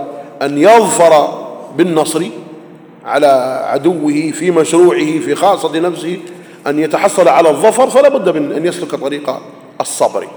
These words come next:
والصبر على طاعة الله، والصبر عن معصية الله،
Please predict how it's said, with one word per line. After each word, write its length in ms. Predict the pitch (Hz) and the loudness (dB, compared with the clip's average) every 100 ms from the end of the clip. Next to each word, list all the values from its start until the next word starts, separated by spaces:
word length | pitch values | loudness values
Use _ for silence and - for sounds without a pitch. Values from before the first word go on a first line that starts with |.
| - - - - - - | -20 -20 -20 -20 -20 -20
والصبر 360 | - 151 143 | -4 0 0
على 140 | 127 131 | -2 -2
طاعة 260 | 135 - - | -2 -4 -6
الله، 320 | 135 202 165 | 0 2 2
والصبر 300 | - 160 151 | -4 -4 -2
عن 80 | 139 | -4
معصية 340 | 127 117 135 - | -6 -8 -10 -12
الله، 320 | 127 147 92 | -4 -2 -2